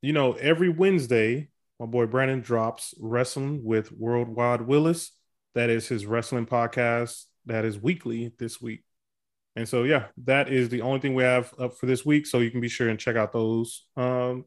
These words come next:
those episodes. And then also you can go back and listen to, after you watch the movie, you know, check out D C Animation with Spencer and Friends as well. So you see the review that's up there, go check out the movie,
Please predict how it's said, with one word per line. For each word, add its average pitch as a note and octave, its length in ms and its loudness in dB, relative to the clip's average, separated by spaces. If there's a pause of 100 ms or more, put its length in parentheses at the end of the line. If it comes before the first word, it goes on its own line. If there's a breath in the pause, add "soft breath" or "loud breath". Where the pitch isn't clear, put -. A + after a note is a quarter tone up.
those C3 180 4
episodes. C3+ 460 2
And C#3 80 -2
then C#3 40 0
also C3+ 300 0
you A#2 80 0
can A#2 80 -6
go A2+ 80 2
back A2 220 0
and A2 80 -6
listen A2 240 -8
to, G#2+ 400 -2 (320)
after B2 220 0
you A2+ 60 2
watch A2+ 300 0
the B2 60 -4
movie, C3 440 4 (280)
you B2 100 -6
know, A#2 340 -8 (380)
check B2+ 200 -2
out A2 200 2
D A#2+ 160 0
C A#2 300 -4
Animation G#2+ 580 -4
with G#2 120 -10
Spencer - 360 -4
and A2 140 -6
Friends B2+ 320 0
as G#2+ 120 -4
well. G#2 440 -8 (400)
So B2+ 300 -10 (520)
you A#2 140 -6
see B2 160 -2
the A2+ 100 2
review A2 260 0
that's A2+ 160 2
up C#3+ 160 4
there, D3+ 260 6
go C#3 160 -4
check A#2+ 140 -2
out A2+ 120 2
the A#2+ 80 -4
movie, C#3+ 500 2